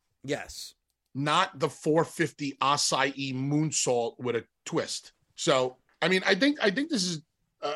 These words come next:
Speaker 2: uh, I'm actually really enjoying this conversation of how all these matches tie into each other. And y-,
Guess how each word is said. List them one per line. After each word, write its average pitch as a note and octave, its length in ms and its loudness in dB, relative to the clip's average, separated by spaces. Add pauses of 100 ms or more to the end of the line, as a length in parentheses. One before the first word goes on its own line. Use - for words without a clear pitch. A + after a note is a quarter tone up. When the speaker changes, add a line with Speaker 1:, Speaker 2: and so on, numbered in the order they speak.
Speaker 2:
uh, D3+ 240 -2
I'm F#3 140 4
actually G3 300 0
really D3+ 300 0
enjoying C#3 360 -2
this C#3+ 120 -4
conversation C#3 580 -2
of B2+ 60 -2
how C3+ 160 2
all C#3 220 4
these C3+ 220 -2
matches C3 420 -2
tie C3 360 -4
into C#3+ 340 -4
each C#3+ 200 -4
other. D3+ 320 0 (460)
And C3 380 0 (760)
y-, F3 120 -12